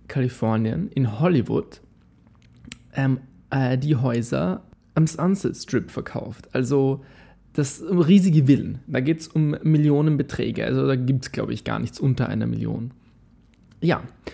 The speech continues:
und das, <laughs> es fängt einfach schon so gut an. Also die,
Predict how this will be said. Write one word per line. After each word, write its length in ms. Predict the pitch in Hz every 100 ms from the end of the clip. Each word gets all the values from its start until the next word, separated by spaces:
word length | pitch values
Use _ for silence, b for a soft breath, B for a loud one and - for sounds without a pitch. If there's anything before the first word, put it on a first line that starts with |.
| B B B -
und 520 | 185 175 170 165 165 - - -
das, 300 | - 160 - - 214
<laughs> 240 | - 240 -
es 160 | 240
fängt 280 | - 220 -
einfach 300 | 233 247 254
schon 240 | - 254 254
so 200 | 226 190
gut 220 | 240 -
an. 260 | - 160 - 196 226 220 214 185 -
Also 320 | 185 170 180
die, 400 | 156 175 175 -